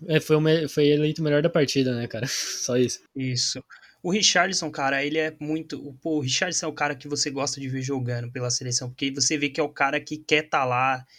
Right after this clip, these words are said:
Speaker 2: que entrega tudo dentro de campo, sabe? É o cara que,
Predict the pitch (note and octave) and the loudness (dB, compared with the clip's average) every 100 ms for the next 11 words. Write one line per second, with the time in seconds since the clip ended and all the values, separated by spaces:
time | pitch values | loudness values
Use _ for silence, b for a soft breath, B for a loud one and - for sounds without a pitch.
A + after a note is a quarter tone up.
0 | b - D3+ D3 C3 C#3+ D3 D3+ - D3+ | b -10 -4 -2 0 0 2 -2 -2 -4
1 | D3 C#3 C3+ C3+ B2+ B2 C3+ C3 - C3 | -2 -2 -2 -4 -4 -6 -4 -2 0 0
2 | C3+ C#3 B2+ D3 D#3 E3+ | -2 -4 -2 -2 -2 -6